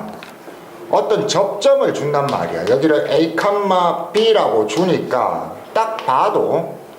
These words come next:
이놈의 기울기를 구하려면은 한 방에 알 수 있어. 뭘 알면 되냐면은 얘를 미분해서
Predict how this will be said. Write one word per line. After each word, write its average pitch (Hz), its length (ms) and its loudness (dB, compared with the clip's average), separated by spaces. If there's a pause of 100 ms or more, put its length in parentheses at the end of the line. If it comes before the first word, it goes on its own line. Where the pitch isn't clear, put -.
(680)
이놈의 240 540 4
기울기를 202 760 4
구하려면은 127 600 2
한 - 460 0
방에 254 220 2
알 87 200 0
수 - 120 -6
있어. 98 220 0
뭘 95 280 2
알면 156 380 0
되냐면은 151 640 2 (960)
얘를 220 1000 6
미분해서 131 800 2